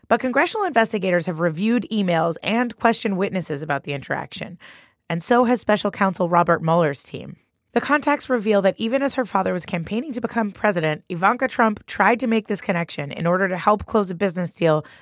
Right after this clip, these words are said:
that could have made the Trump family millions of dollars. Klakov isn't known to be a member of Putin's inner circle, and it's not even clear he could have made good on his offer to arrange that meeting. Klakov initially told BuzzFeed News that he did not send any emails to Cohen.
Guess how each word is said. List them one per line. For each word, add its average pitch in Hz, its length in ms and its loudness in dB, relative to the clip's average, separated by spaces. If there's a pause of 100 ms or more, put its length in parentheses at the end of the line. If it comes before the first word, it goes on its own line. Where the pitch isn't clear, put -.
that 170 100 0
could - 160 2
have 247 80 -2
made 226 200 -2
the 208 60 -4
Trump 185 240 -2
family 165 420 -2
millions 185 600 2
of 160 140 -6
dollars. - 640 -4 (600)
Klakov 294 440 2
isn't 247 320 2
known 202 260 2
to - 80 -12
be 180 100 0
a 175 60 2
member 175 260 0
of 175 120 0
Putin's 165 340 -6
inner 160 180 -4
circle, 151 440 0
and 165 160 -2
it's 175 160 -2
not 254 180 2
even 262 220 -2
clear 214 240 0
he 196 160 -2
could 254 240 2
have 214 160 0
made 180 240 -2
good 165 160 2
on 160 100 -2
his 156 160 -6
offer 170 240 2
to 165 140 -2
arrange 160 400 -2
that - 180 -8
meeting. 143 400 -10 (1080)
Klakov 233 380 2
initially 254 400 -2
told 214 240 -2
BuzzFeed 185 380 0
News 170 220 -2
that 170 100 -2
he 156 120 -10
did 170 200 -4
not 175 200 0
send 165 260 -2
any 208 440 0
emails 156 320 -4
to - 80 -16
Cohen. 147 440 -12